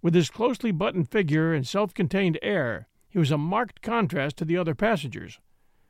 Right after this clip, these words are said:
with their feverish relentlessness and boisterous emotion, and even Bill Masters, a graduate of Harvard, with his slovenly dress,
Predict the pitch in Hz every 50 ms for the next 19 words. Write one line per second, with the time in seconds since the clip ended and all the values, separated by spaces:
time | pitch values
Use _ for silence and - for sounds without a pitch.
0 | - - - 170 - - 147 127 - - - 262 277 254 214 214 214 196 156 120
1 | 143 151 143 151 196 233 254 180 151 123 - - 151 - 160 - - 165 139 131
2 | 117 127 180 220 214 175 - 175 135 123 139 139 156 180 214 208 - - - 127
3 | - _ - _ _ _ _ _ _ _ _ _ _ _ - - 180 269 311 294
4 | 247 175 127 185 254 262 226 202 214 240 226 170 - - 110 - - - - _
5 | _ _ _ _ _ - - 135 113 160 190 214 196 160 180 170 156 117 113 151
6 | 196 233 202 135 - 80 - - _ _ _ _ _ _ _ _ - - 170 156
7 | 160 127 - - - 226 262 233 220 190 156 139 131 110 120 156 196 214 175 113
8 | 104 -